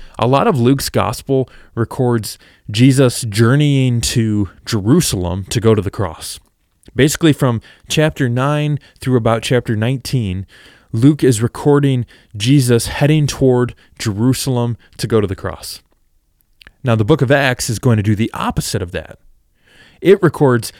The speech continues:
the gospel starting in Jerusalem and then spreading outward. So keep this verse in mind. Keep chapter one, verse eight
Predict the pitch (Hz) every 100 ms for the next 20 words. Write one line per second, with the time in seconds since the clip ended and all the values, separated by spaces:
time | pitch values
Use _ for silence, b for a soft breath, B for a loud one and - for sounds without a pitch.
0 | b 127 123 127 - 127 113 - 160 170
1 | 202 139 113 110 98 104 - 120 110 113
2 | B B B 127 117 110 - - 143 135
3 | 120 101 B B 117 - 98 98 - _
4 | _ _ _ _ _ _ - 143 - 233
5 | - 202 135 135 135 135 113 101 - 180
6 | 156 185 170 156 135 135 123 b - 131
7 | 135 143 123 -